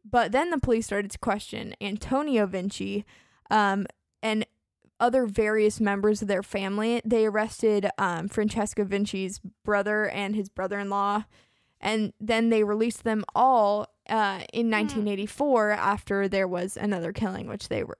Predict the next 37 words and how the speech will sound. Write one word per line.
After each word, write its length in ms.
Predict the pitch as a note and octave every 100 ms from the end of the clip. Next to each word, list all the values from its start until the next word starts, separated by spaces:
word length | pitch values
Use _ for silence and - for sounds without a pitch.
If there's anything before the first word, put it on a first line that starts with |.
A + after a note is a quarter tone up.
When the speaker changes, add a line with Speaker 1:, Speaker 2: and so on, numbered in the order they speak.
| _
Speaker 1:
they 200 | G#3+ A3+
were 100 | A3
all 200 | - B3+
exonerated 800 | B3+ G#3+ G3+ G#3 G#3+ A3 A3+ A#3+ - - - -
after 480 | G#3 G3+ G3+ G3+ G3
the 420 | F#3+ G3 G3 -
killing 360 | - A3+ G#3 G3+
in 120 | G3
nineteen 360 | G3 G3+ - G3+
eighty-four, 840 | G3 G3+ - - A3 F3 G2+ - -
although 480 | A3 G#3 G#3 G#3 G#3
they 360 | G3+ G3+ G3+ G3 _ _ _ -
probably 680 | - A3+ A3 A3 G#3+ G3+ G3+
were 160 | G3+
both, 380 | F#3+ F#3+ G3 - - _ _ _ -
were 400 | G3+ G#3+ F#3+ G3 _ _ -
involved 460 | G#3+ G#3 F#3+ F#3 G3
in 120 | G3
some 260 | - F#3+ G3
way 240 | G#3 A3+
in 140 | - G3+
the 80 |
nineteen 340 | E3 F3 G3+ G#3
sixty-eight 520 | - - - A2+ -
killing. 340 | - G2 F2+ G#3+ - - -
They 100 | G#3+
couldn't 240 | A3+ G3+
hold 260 | G3+ G3+ G3
them 200 | G3 F3+
any 200 | F#3 F3
longer 380 | F#3 F#3 G3+ G3+
for 240 | - G3
the 180 | G3+ -
Monster 440 | A3+ G#3+ G3 -
of 80 | F#3+
Florence 500 | - - F#3 G3 G3+
killings 560 | - G3+ A#3+ A3+ -